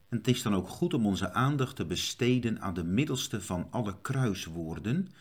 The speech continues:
"Mijn God, mijn God, waarom hebt gij mij verlaten?" Dat kruiswoord, wat vooraf wordt gegaan door drie uren duisternis.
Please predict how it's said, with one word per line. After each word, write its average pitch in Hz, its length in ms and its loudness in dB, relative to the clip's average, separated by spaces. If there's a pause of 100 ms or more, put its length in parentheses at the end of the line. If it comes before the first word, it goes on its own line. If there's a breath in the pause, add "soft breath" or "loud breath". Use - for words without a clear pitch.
(380 loud breath)
"Mijn 104 280 4
God, 165 420 -2
mijn 139 380 2
God, 131 380 -4
waarom 110 280 2
hebt 101 260 -6
gij 82 240 -4
mij 95 380 0
verlaten?" 107 680 -2 (1040 soft breath)
Dat 95 200 -6
kruiswoord, 139 960 2 (320 soft breath)
wat 113 160 0
vooraf 117 360 0
wordt 127 140 2
gegaan 107 440 0
door 90 260 0
drie 180 360 4
uren 139 420 4
duisternis. 110 880 -2